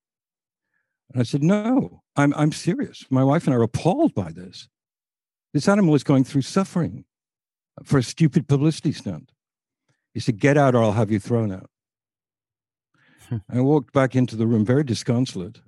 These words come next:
Speaker 1: and Ronnie and I were just going to leave. And at that moment, John and Yoko walked in. And, uh, the kind of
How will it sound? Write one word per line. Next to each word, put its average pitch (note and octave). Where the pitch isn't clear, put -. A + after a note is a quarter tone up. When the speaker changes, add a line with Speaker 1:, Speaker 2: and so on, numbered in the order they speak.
Speaker 1:
and G#2
Ronnie A#2
and A#2+
I A2+
were G#2+
just G#2
going A2
to G#2+
leave. G#2+
And A#2+
at A2+
that D3+
moment, A#2+
John A#2+
and A2+
Yoko A2
walked A2+
in. F#2
And, A2
uh, G#2+
the B2
kind A#2+
of G2+